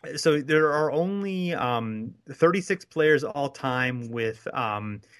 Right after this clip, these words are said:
fifteen plus points per thirty-six, ten plus rebounds per thirty-six, one steal per thirty-six, and one block per thirty-six. Um, and of them, the top four in win shares are Kareem,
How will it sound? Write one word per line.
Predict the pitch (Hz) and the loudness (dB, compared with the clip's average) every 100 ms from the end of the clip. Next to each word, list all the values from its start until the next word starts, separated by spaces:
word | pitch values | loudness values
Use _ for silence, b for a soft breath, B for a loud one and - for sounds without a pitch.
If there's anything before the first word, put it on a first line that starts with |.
| b | b
fifteen | 180 180 196 185 | 0 0 -2 -2
plus | 185 175 | 0 -2
points | - 160 160 - | -2 -2 -2 -4
per | 135 | 2
thirty-six, | 151 139 - 143 - | 4 4 0 0 -4
ten | - 160 175 | -2 -2 0
plus | 170 - | -2 -2
rebounds | 143 147 135 - _ | -2 -2 -4 -14 _
per | 139 | -6
thirty-six, | 127 143 135 139 135 - - B B - | 0 0 0 -2 -2 -6 -18 B B 0
one | 143 175 | 2 2
steal | - 165 156 | 2 4 4
per | 156 | 4
thirty-six, | 151 160 147 156 147 | 2 2 4 0 0
and | 135 127 | 0 0
one | 135 | 2
block | 135 127 127 | 2 2 0
per | 123 | -2
thirty-six. | 123 117 123 113 - - 165 | -2 -2 -4 -4 -8 -14 -4
Um, | 113 110 107 110 | 0 0 -2 -4
and | 135 135 | 2 4
of | 147 143 | 2 2
them, | 151 | 0
the | 135 | 0
top | 131 139 - | 0 -2 0
four | 151 | -4
in | 135 | -2
win | 131 | -2
shares | 127 135 120 | 0 0 2
are | 117 113 113 | 2 2 -2
Kareem, | 131 123 143 147 147 | -6 -2 -2 -2 -2